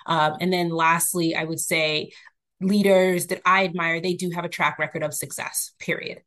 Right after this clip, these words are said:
Um, it's one thing to be a leader and, and stay in the same level, but the leaders that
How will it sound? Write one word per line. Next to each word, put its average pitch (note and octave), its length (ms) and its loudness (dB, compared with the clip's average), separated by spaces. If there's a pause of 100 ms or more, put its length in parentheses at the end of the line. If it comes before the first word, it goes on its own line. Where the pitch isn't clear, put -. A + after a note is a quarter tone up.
(320)
Um, D3 420 2
it's F#3+ 160 2
one F#3+ 140 4
thing F3+ 140 2
to F3+ 120 0
be E3 140 0
a E3+ 80 0
leader F3+ 540 0
and, E3 280 -4
and D3+ 460 -8 (560)
stay F3+ 280 2
in E3+ 80 2
the E3 80 -2
same D#3+ 300 2
level, E3 360 2
but E3+ 200 -6
the F3 80 -4
leaders E3+ 380 0
that E3+ 100 -6